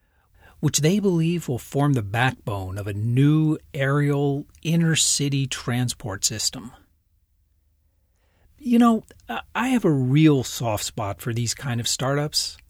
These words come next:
I have a private pilot's license, and I, I love the idea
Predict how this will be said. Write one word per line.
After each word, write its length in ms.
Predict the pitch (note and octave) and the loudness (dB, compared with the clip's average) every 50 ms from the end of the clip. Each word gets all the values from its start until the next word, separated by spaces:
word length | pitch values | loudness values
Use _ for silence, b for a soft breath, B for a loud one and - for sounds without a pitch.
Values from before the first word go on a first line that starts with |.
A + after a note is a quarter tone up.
| _ _ _ _ _ _ _ _ _ _ _ _ _ - | _ _ _ _ _ _ _ _ _ _ _ _ _ -2
I 100 | E3+ F3 | 0 2
have 120 | G3+ G3 G3+ | 2 2 0
a 40 | |
private 480 | E3+ - - - D#3+ E3 E3 D#3+ D#3+ - | -2 -2 -2 0 0 0 0 -2 -4 -6
pilot's 480 | - - D3 C#3+ D#3 D3+ C#3+ C3+ - C#3+ | -8 -6 -4 -2 -2 -2 -2 -4 -4 -4
license, 580 | B2+ C#3 C#3 B2+ - - C3+ C3+ C3+ - - | -4 -4 -4 -4 -4 -4 -4 -2 0 -2 -2
and 200 | - - F#3 D#3+ | -2 -4 -4 -4
I, 120 | D#3 E3 - - | -4 -4 -6 -6
I 140 | D#3 F3 F#3 | -6 -4 -2
love 680 | E3+ D#3+ E3 E3+ F3 F3 F3+ G3+ G3+ G3+ G3+ E3+ D#3 D3 | 0 2 2 2 2 2 2 2 2 2 0 -2 -4 -4
the 140 | D#3+ D3 | -2 -2
idea 640 | C#3+ C#3 C3+ B2 G#2+ B2 B2+ A2+ F#2+ E2+ G2+ - - | -2 -2 -2 -2 -2 -2 -2 -2 -2 -6 -8 -12 -14